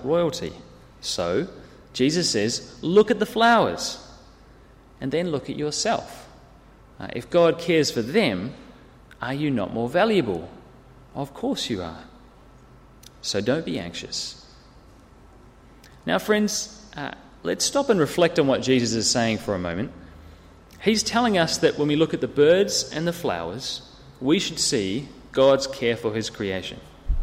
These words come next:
But I think we find that hard to believe. I think we struggle to believe that God is really involved in the world. Think about our modern view of the world for a moment.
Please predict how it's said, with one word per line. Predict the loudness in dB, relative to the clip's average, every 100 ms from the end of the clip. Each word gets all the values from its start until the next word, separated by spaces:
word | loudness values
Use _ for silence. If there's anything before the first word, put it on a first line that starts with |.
| 0 -2 -4 -12 -14 -14 -18 -20 -20 0
But | 2
I | 2
think | 0 -2 -2
we | 0 2 2 -2 -14 -18
find | -2 2 2
that | 2
hard | 0 -2 -2
to |
believe. | -2 0 2 0 -4 -14 -20 -20 -20 -20 -20 -20 -8
I |
think | -6 0
we | 0 0 -4 -6
struggle | -2 2 6 8 6
to | 6
believe | 4 4 4 4 2
that | 0 -2
God | 2 4 4 0
is | -4 -4
really | -4 -2 -4
involved | -6 -4 0 2 0 -4
in | -6
the | -6
world. | -4 -4 -6 -10 -20 -20 -20 -20 -20 -20 -20 -20 -20 -20 -20 -20 -20 -20
Think | 2 4
about | 8 8 8
our | 4
modern | 6 6 6 2
view | 4 2
of | 4
the | 4
world | 8 8 6
for | 4
a | 2
moment. | 2 0 -4